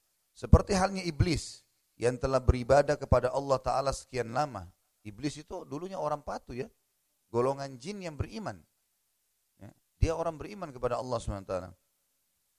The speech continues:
Menurut suatu riwayat, selama delapan puluh ribu tahun, atau seperti Bal'am bin Ba'urah yang diberi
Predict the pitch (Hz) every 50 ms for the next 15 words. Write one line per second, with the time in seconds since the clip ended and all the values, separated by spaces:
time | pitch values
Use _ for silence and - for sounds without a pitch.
0 | _ _ _ _ _ _ _ _ _ _ _ _ 101 117 135 156 190 220 233 226
1 | - - _ - - - 156 151 - 160 151 151 151 147 165 175 185 165 147 147
2 | 151 - _ _ - - - 135 135 147 156 160 160 165 156 135 123 127 127 135
3 | 143 151 151 - - 151 147 143 - 143 143 139 135 131 131 117 113 123 - 135
4 | 131 127 131 127 110 85 69 - _ _ _ _ _ _ _ _ _ _ _ _
5 | _ _ _ _ _ _ _ _ _ _ _ _ _ _ _ 120 131 - - 190
6 | 185 - 160 151 - 170 180 180 - - 208 208 202 - - _ 104 113 151 160
7 | 160 151 147 147 147 135 117 104 90 80 - 73 82 107 139 147 139 131 113 113
8 | 107 92 101 123 139 127 120 117 110 98 80 80 - _ _ _ _ _ _ _
9 | _ _ _ _ _ _ _ _ _ - 104 120 120 113 123 123 113 117 127 139
10 | 156 160 151 -